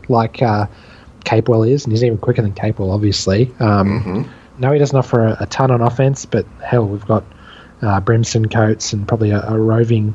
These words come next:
Speaker 1: Kalen Ponga in there, so they've plenty of that. Um, I don't know. I just, Queensland have, have, have really kind of, uh, gone all out with selections the past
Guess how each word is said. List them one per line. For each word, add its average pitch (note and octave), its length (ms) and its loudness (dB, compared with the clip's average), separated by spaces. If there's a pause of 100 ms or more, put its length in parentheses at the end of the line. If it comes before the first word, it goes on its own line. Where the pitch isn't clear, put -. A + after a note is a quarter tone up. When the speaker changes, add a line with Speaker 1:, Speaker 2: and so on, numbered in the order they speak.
Speaker 1:
Kalen A2 300 2
Ponga A2+ 320 2
in A2+ 60 2
there, B2 160 2
so A2+ 200 0
they've G#2 160 -2 (240)
plenty B2+ 220 0
of G#2+ 60 2
that. A2+ 240 2 (220)
Um, A2 400 2 (220)
I F3 60 2
don't A#3 100 2
know. G4 240 0
I D#3 60 2
just, - 260 -6 (540)
Queensland F#3+ 400 0
have, - 220 -6
have, A#2 260 -2
have B2 220 0
really C3+ 260 2
kind G#2+ 280 -2
of, G2+ 220 -8
uh, G2 240 -2 (340)
gone A#2 160 0
all A2+ 180 0
out C3 180 0
with A2 100 -10
selections G#2+ 680 -4
the G#2+ 100 -2
past - 500 0